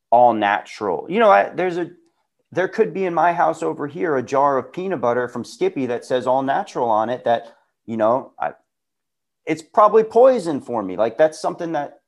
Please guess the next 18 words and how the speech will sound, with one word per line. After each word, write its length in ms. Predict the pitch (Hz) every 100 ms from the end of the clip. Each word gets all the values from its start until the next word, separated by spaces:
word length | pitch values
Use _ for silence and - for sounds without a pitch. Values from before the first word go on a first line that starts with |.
| -
you 140 | 147
know, 100 | 127
I'm 140 | 123 123
st-, 200 | - _
I 160 | 120 165
still 360 | 190 - 139 127
have 340 | 127 127 123
things 360 | 135 131 135 -
in 120 | 104
my 300 | 101 123 165
nutrition 540 | 135 117 - 110 123
that 100 | 95
I'm 140 | 87 147
not 180 | 113 -
perfect 320 | 110 - -
with, 240 | 113 -
but, 140 | 135 127
like, 240 | 123 -